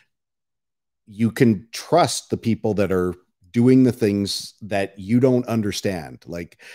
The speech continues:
I think that's where a lot of people are reluctant to, to go to an auto center instead of, you know, "Well, my friend knows how to do this and he's got a compressor in his garage."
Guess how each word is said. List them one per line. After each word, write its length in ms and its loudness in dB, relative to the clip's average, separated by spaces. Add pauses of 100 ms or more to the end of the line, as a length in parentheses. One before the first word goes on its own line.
(320)
I 100 -2
think 240 2
that's 220 2
where 140 4
a 40 4
lot 260 2
of 100 -2
people 320 -2
are 100 2
reluctant 840 -4 (320)
to, 180 -2 (140)
to 600 -4 (320)
go 200 4
to 180 4
an 100 0
auto 320 -4
center 520 -6
instead 360 -4
of, 200 -6
you 100 -8
know, 200 -8
"Well, 160 -4
my 160 -4
friend 380 0
knows 240 -4
how 160 -4
to 100 -6
do 220 -6
this 280 -6
and 120 -6
he's 140 -8
got 220 -4
a 40 -4
compressor 600 -6
in 60 -6
his 160 -10
garage." 500 -8